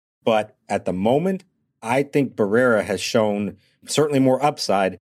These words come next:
and not a lot of the downside of being a younger catcher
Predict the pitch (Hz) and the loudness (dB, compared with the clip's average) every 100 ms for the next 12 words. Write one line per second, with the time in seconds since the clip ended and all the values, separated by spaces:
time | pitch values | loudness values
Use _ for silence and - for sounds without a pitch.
0 | _ _ _ 110 104 101 98 92 98 123 | _ _ _ -4 -2 -2 -4 -4 -2 0
1 | 143 135 127 104 123 147 147 - 104 92 | 2 0 0 -2 -4 -2 -2 -2 -2 -2
2 | 104 92 104 104 87 - 123 - 82 | -4 0 -2 -2 -6 -6 -6 -6 -8